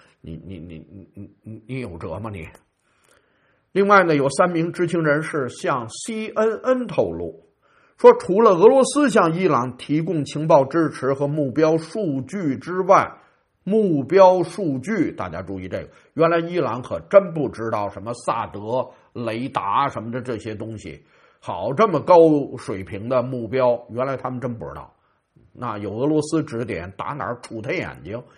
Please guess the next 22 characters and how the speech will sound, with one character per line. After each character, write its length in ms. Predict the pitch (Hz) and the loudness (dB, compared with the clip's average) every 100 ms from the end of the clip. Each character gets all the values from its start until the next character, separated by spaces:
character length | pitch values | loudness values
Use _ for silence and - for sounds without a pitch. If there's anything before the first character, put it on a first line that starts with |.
| _ | _
现 160 | - 127 | -6 -4
在 100 | 113 | -2
都 140 | 123 | -2
这 100 | 120 | -2
么 120 | 101 | -4
来 80 | 67 | -8
啊。 360 | 67 71 - - _ _ _ _ _ _ - - | -12 -14 -16 -20 _ _ _ _ _ _ -2 4
三 160 | 190 | 6
个 60 | 175 | 6
人 160 | 151 165 | 4 2
士 100 | 165 | 0
透 180 | 151 | 2
露 300 | 151 180 - | 2 0 -2
说， 380 | - 156 151 - | -2 2 2 0
美 240 | 120 107 98 | -6 -8 -6
国 220 | 104 139 | -2 -2
收 200 | 143 156 | 0 0
到 220 | 147 113 | 2 0
情 240 | - 120 135 | -2 -8 -2
报 180 | 123 | -2
显 300 | 92 80 71 | -2 -8 -12
示， 320 | 80 131 - | -12 -12 -12